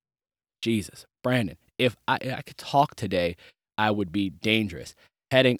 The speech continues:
up to Oxford to take on the Ole Miss Rebels at Vaught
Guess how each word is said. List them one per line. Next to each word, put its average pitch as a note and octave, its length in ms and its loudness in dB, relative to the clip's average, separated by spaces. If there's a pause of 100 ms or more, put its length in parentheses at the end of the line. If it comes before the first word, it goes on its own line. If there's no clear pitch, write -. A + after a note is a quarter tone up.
up - 240 2
to A2 180 -2 (160)
Oxford C3+ 1500 4 (680)
to C3 140 0
take C#3 440 2
on A2 440 0 (120)
the G#2+ 340 -2 (120)
Ole A#2 380 2 (300)
Miss A2+ 440 0 (360)
Rebels G2+ 560 0 (360)
at G#2 340 -2 (1200)
Vaught - 320 2